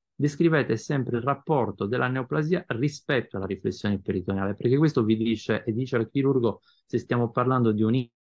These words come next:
intra o extraperitoneale, e anche qua la tecnica cambia, quindi neoplasia posizionata al di sotto, a cavaliere, oppure cranialmente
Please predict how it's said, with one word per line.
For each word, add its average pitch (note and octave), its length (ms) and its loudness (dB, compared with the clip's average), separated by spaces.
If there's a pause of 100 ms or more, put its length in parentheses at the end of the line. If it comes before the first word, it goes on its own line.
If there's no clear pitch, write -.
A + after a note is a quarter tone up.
(120)
intra C#3+ 580 -4
o A#2 80 -2
extraperitoneale, G2+ 1080 -4 (160)
e - 320 -4
anche B2+ 280 0
qua A2+ 140 0
la G2 180 -4
tecnica A2+ 400 -2
cambia, F#2 400 -4
quindi G2+ 380 0 (260)
neoplasia B2+ 520 0
posizionata A2 880 -4
al A#2+ 180 0
di C3+ 100 0
sotto, B2+ 680 -2 (300)
a D3+ 140 -2
cavaliere, A2+ 800 0 (340)
oppure B2 380 -2
cranialmente B2+ 880 -2